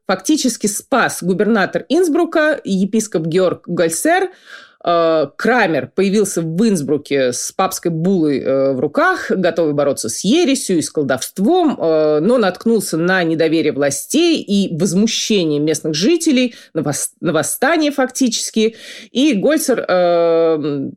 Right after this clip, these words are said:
или Гальсер аккуратно проводил Крамера из города, сказав потом, что тот казался ему впавшим в чрезмерное детство от большой старости. Генриху Крамеру, для справки, в тысяча четыреста восемьдесят пятом году было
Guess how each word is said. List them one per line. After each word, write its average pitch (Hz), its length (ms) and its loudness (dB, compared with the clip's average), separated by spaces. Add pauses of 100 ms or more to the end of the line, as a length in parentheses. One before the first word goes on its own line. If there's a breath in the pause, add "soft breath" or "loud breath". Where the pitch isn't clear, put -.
или 151 140 -4
Гальсер 147 560 0
аккуратно 208 720 0
проводил 185 480 0
Крамера 190 600 0
из 170 120 -2
города, 160 500 0
сказав 175 460 -2
потом, 165 300 -2
что 165 340 -2 (560 loud breath)
тот 240 300 0 (100)
казался 190 480 0
ему 185 320 2
впавшим 170 840 -2
в - 60 -16
чрезмерное 185 680 0
детство 208 400 0
от 196 300 0
большой 165 320 0
старости. - 920 -4
Генриху 180 600 0
Крамеру, 302 600 2
для 190 260 0
справки, 190 480 -2
в - 100 -20
тысяча 202 440 -2
четыреста 156 480 -2
восемьдесят 165 340 -2
пятом 147 260 -2
году 180 260 0
было 233 260 2